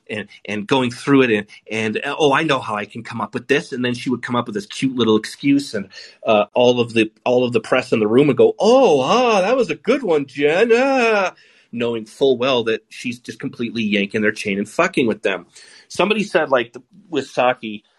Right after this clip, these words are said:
there was exactly one reporter in that entire room that wasn't angling to be on her new show, and that was Peter Doocy, and that's absolutely right. Um, we saw that today with Karine Jean-Pierre, with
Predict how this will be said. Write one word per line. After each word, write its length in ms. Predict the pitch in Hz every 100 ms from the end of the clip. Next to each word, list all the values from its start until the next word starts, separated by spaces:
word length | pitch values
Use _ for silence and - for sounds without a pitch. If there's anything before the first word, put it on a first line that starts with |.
| _ _
there 100 | 131
was 160 | 127 123
exactly 540 | 117 147 170 151 131
one 280 | 120 139 196
reporter 540 | 165 - 147 135 120
in 60 | 110
that 160 | 107
entire 420 | 104 - 117 113 107
room 240 | 110 107
that 180 | 104 101
wasn't 300 | 123 120 120
angling 360 | 117 117 113 110
to 40 | 101
be 220 | 110 98
on 140 | 98
her 120 | 104
new 180 | 95 92
show, 380 | 95 - 101 90
and 100 | 87
that 120 | 92
was 100 | 107
Peter 260 | - 104 98
Doocy, 340 | 135 160 -
and 80 | 104
that's 120 | 131 -
absolutely 600 | 156 - - 131 135 110
right. 440 | 110 143 92 - _ _ _ - - _ -
Um, 260 | 143 120
we 120 | 123 156
saw 160 | 214
that 160 | 214 -
today 180 | 175 147
with 140 | 139
Karine 180 | 151 135
Jean-Pierre, 560 | 123 113 - 147 202
with 240 | 110 101